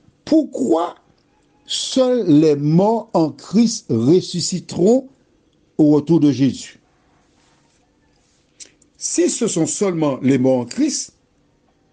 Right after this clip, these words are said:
cela veut dire que le jugement a déjà eu lieu avant le retour de Jésus.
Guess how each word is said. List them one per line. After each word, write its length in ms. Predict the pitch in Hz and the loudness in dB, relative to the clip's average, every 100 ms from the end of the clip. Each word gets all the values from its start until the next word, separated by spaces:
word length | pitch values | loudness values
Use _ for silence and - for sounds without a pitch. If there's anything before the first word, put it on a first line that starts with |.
| _ | _
cela 300 | - 208 208 | -4 -2 -2
veut 180 | 185 214 | -2 -2
dire 240 | 202 311 214 | 0 -2 0
que 220 | 214 180 | -2 0
le 220 | 160 180 | 0 0
jugement 560 | 131 156 185 160 247 254 | -2 -2 -2 0 0 0
a 120 | 196 | -4
déjà 920 | 139 113 - 294 277 196 135 254 247 - | -6 -10 -4 -4 -2 -4 -2 -2 -2 0
eu 180 | 240 196 | 0 2
lieu 460 | 185 190 247 302 - _ _ _ _ _ _ _ - | 2 2 2 -2 -10 _ _ _ _ _ _ _ -4
avant 380 | 180 151 339 | -4 -2 0
le 100 | 294 | 2
retour 320 | 247 208 190 165 | 0 0 0 2
de 120 | 147 | 2
Jésus. 400 | 135 117 110 | 0 -2 -4